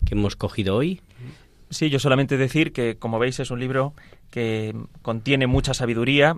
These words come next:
Speaker 2: el título está muy bien puesto, y que es esa sabiduría tan evangélica y tan franciscana, que es la de la pobreza, la sabiduría que nos hace vivir el evangelio, que nos hace disfrutar verdaderamente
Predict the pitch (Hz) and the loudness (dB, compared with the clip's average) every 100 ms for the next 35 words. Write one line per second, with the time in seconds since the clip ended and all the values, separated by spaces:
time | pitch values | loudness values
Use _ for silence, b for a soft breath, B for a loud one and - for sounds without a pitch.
0 | - 113 110 120 117 113 117 117 117 110 | -2 -10 -8 -6 -6 -4 -4 -2 -4 -4
1 | 110 139 - 175 180 b b b b - | -2 -2 -2 -4 -4 b b b b -4
2 | 123 117 - 127 127 - - 139 131 139 | -2 -4 -2 0 2 -2 -2 -2 0 0
3 | 127 120 131 139 135 117 117 110 107 110 | 0 0 0 2 2 0 0 0 -2 -2
4 | 139 139 131 117 110 110 113 110 113 - | -4 -4 -4 -4 -4 -6 -8 -6 -10 -4
5 | 131 143 143 - - 117 113 120 110 107 | -4 -4 -8 -14 -12 -10 -8 -6 -4 -4
6 | 101 107 147 151 - 113 156 - 139 117 | -4 -2 0 -2 -4 -14 -16 -18 -14 -12
7 | - 110 110 117 113 107 117 123 120 - | -10 -8 -6 -4 -6 -6 -6 -4 -6 -6
8 | - 110 113 117 117 107 107 - 147 151 | -12 -8 -4 -2 0 0 -2 -4 -4 -4
9 | 160 175 b b b b 110 113 110 113 | -6 -8 b b b b -8 -6 -4 -2
10 | 113 - - 113 123 123 113 110 113 113 | -2 -4 -6 0 0 2 -2 -2 -2 -2
11 | 113 113 127 | -4 -6 -8